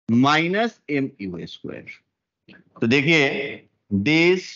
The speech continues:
this, this cancelled, so this is coming M V U। तो अगर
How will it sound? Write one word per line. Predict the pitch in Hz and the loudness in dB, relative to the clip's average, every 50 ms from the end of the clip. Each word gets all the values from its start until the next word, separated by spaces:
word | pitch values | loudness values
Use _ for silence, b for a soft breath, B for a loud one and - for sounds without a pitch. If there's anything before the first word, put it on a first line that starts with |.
| - _ _ 110 | -20 _ _ -2
this, | 113 147 151 160 165 175 185 190 - _ - | 0 2 2 2 0 0 -4 -6 -8 _ -8
this | 135 123 147 156 156 156 | -2 0 0 0 0 -2
cancelled, | - - 139 127 127 131 135 127 170 185 208 240 233 _ - | -6 -6 -4 -4 -4 -4 -4 -2 -2 -2 -2 -2 -8 _ -20
so | - _ _ - - 147 135 | -20 _ _ -8 -4 -4 -2
this | 127 143 151 147 - | 0 0 0 0 0
is | 202 214 214 208 | 0 -2 -2 -2
coming | - 180 156 147 151 160 170 185 190 _ _ 120 | -2 -2 -2 0 -2 -4 -4 -6 -8 _ _ -2
M | 123 123 123 120 | 0 0 0 0
V | 104 104 104 110 107 - - 101 98 | -2 -4 -4 -6 -6 -4 -4 -4 -4
U। | 90 82 76 - _ _ _ _ b b b b - | -4 -6 -10 -16 _ _ _ _ b b b b 0
तो | 170 | 0
अगर | 170 170 156 156 165 175 208 202 170 156 175 190 | 2 4 4 4 6 6 6 6 6 4 2 -4